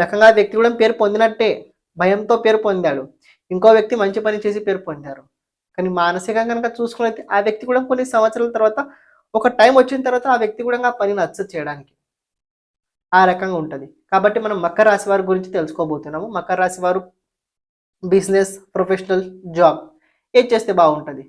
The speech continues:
ఒకవేళ అందులో ప్రత్యేకంగా ఏమైనా ఉన్నాయా చేయడానికి, అవి కూడా ఉన్నాయి. నేను ప్రత్యేకంగా ఏంటంటే ఒక మూడు ప్రొఫెషనల్ చెప్పబోతున్నాను,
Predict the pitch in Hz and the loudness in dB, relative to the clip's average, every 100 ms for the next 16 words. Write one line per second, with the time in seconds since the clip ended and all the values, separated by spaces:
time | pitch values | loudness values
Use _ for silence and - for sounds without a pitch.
0 | _ - _ - 196 190 180 - - - | _ -20 _ -4 2 4 4 0 -6 -6
1 | 180 202 208 190 190 208 208 202 202 185 | 0 2 2 0 -2 -4 0 2 2 0
2 | 180 196 180 180 175 175 175 - _ - | -2 -2 -4 -2 0 0 -2 -10 _ -6
3 | 185 180 190 160 170 - _ - _ _ | -4 0 -2 -2 -6 -12 _ -20 _ _
4 | 220 233 233 226 214 254 254 254 254 247 | 4 6 6 6 2 0 0 -2 -4 -2
5 | 262 262 247 233 220 - 208 254 294 285 | -4 0 2 4 2 -4 0 2 2 2
6 | 226 240 269 262 240 226 202 185 160 143 | 2 2 -2 -2 2 4 6 4 -2 -10
7 | 139 | -14